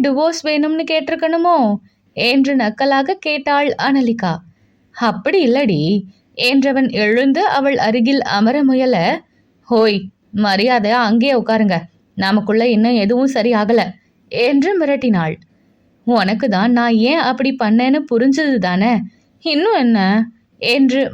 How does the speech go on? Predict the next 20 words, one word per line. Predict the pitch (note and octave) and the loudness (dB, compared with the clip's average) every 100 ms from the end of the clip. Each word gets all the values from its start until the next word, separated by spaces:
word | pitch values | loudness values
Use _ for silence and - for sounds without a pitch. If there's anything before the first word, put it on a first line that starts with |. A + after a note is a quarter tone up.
| A3+ | 0
மனதாங்களுடன் | G#3+ C#4+ D4 C4+ C#4 C#4 B3+ F4+ | 0 0 0 0 2 0 0 -2
கேட்டான். | F#4+ C4+ A#3 E3 D#3+ - _ _ _ _ _ _ - | -2 -4 -2 -4 -4 -10 _ _ _ _ _ _ 0
"புரிஞ்சா | B3 A#3+ B3+ G#3+ A#3 | 2 4 2 2 2
நமக்குள்ள | C4 B3+ B3+ C#4 | 2 0 0 0
எல்லாம் | C#4 A#3+ C4 C#4+ | 2 2 0 -2
சரியாகிடுச்சுன்னு | B3+ B3 C#4 C4 C4+ C4+ D4 C#4 | -2 0 0 0 0 0 0 0
அர்த்தமா? | G#3+ G3+ D#3+ F3+ A3+ A#3 - _ _ | 0 0 0 2 0 -2 -14 _ _
இன்னும் | A#3+ F#3 F3+ G#3 | -4 -2 2 2
நாம | G#3+ G#3+ | 2 0
பேச | G#3+ G3+ A#3 B3 | 0 -2 -2 0
வேண்டியதை | A3 A3 A3+ F#3 F#3 | 0 0 0 0 -2
பேசி | A#3 A#3 B3 C4+ | 0 0 0 2
முடிக்கல" | A3+ G#3+ A#3 A3 F#3 - _ _ _ | 2 2 0 0 -2 -8 _ _ _
என்று | - A#3+ C#4+ C4 C#4 | -2 0 2 2 0
கண்களை | C4 A3 B3 B3+ C4+ G4 | 0 0 0 0 0 0
உருட்டினாள். | C#4 C4 B3 F#3+ D#3+ C#3+ - _ _ _ _ _ | 0 -2 0 0 -2 -4 -12 _ _ _ _ _
அவன் | - A#3+ B3 B3 | -4 -2 0 0
வருத்தமாக | A3 G#3 A#3 C#4+ C4+ C4 G4 | 0 0 0 2 2 2 0
அவளை | D#4+ C4+ C#4 C#4 | 0 0 0 -2
பார்க்க, | C4 B3+ C4 G3 F3 E4 | -2 -2 -2 -2 -2 -2